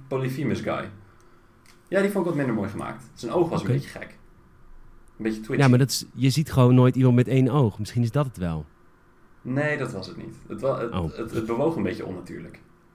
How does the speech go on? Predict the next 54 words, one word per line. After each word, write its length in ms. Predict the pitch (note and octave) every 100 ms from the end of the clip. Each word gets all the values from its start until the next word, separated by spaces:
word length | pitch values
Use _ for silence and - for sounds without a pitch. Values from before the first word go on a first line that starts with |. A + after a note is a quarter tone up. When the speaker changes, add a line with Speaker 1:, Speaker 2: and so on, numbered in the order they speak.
| _ -
Speaker 2:
Oké. 300 | G2 - C#2 - _ - - - - - -
Ja 80 | A#2+
goed, 180 | A#2+ B2
hij 80 |
heeft 140 | B2 A#2+
hem 80 | B2
uiteindelijk 380 | A#2 A#2+ A#2 -
gepakt 320 | - A#2 -
en 80 | A2
die 80 | G#2
guy 220 | A2+ G#2+
zegt, 220 | G#2 G2+
"Je 80 | A#2+
moet 140 | C3+ C#3+
naar 160 | B2+
Tatooine, 560 | E3 D#3 D3 C#3+ C#3+ B2+
daar 200 | C3+ C3
is 160 | C#3
nog 160 | C3 A2+
iemand 260 | C3 A#2+ -
van 180 | A#2
jouw 220 | A2 A2+ G#2+
kind." 360 | B2+ G#2 F2 D#2+
En 60 |
dan 100 | D#2+
zegt 140 | E2+ G#2
hij, 80 | C3
"Ik 60 |
ben 120 | D#3
op 60 | D#3+
Tatooine 360 | F3 D#3 F#3 F3
al 60 |
lang 140 | E3+ D#3+
geweest, 380 | F#3+ G#3 - -
in 100 | -
seizoen 260 | D#3+ E3 G3
één, 360 | A#3+ A#3 B2+ - - _ -
Speaker 1:
<laughs> 140 | C#3 C3+
Speaker 2:
met 80 | C3+
die 80 | F3+
rare 220 | G#3 G3+
comedian. 640 | F#3+ C4 A#3 C3+ A#2 F#2+ - - - _ -
En 100 | F3+
die 100 | -
pit 200 | C#4+ G#3
droids." 560 | G3 B2+ G2+ - - _ _ _ _
En 140 | - C#3+
zegt 180 | D#3+ D3
hij, 100 | D#3+
"Ja, 180 | D3+
toch 180 | C3 C#3+
is 80 | A2+
het 120 | F2+
zo." 220 | F2+ D2+